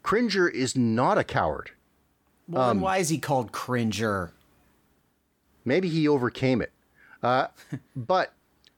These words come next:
Speaker 1: what he is, is, uh, he's declawed. Like, poachers
Speaker 2: Oh.
Speaker 1: got him and to-, took his claws out, so he's, he's unable to contribute.
Speaker 2: Hmm.
Speaker 1: Until, until Duncan switches sides and gives him some badass claws.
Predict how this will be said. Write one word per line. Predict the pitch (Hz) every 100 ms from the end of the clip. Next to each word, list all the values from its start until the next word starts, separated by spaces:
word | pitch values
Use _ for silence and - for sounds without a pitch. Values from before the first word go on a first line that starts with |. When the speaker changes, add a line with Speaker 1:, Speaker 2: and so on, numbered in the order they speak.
| _ _ _ -
Speaker 1:
what | 120 180
he | 214 175
is, | 160 135 -
is, | 123 123 117 - -
uh, | 127 120 113 107 - _
he's | 120 143 120
declawed. | 113 131 - 123 135 85 73 - _ _ _ _ _ -
Like, | 131
poachers | - 147 139 117
Speaker 2:
Oh. |
Speaker 1:
got | 123 117
him | 101
and | 90 85
to-, | - 135 -
took | - 113
his | -
claws | - 113 101
out, | 87 -
so | - 104
he's, | 98 - - _ _ _ _
he's | 127 117
unable | 135 131 127 120 113
to |
contribute. | - 107 - 120 85 - - _ _ _ _ _ _
Speaker 2:
Hmm. | 139 131 90 - _ _ _ _ _ -
Speaker 1:
Until, | 110 95 - 170 135 123 117 _ _ -
until | 104 98 156 143 104 104
Duncan | 104 101 110
switches | 98 107 107
sides | - 123 113 104 95
and | 92
gives | 92 101 -
him | 101
some | 95 104 90
badass | 98 90 87 80 -
claws. | 156 123 - -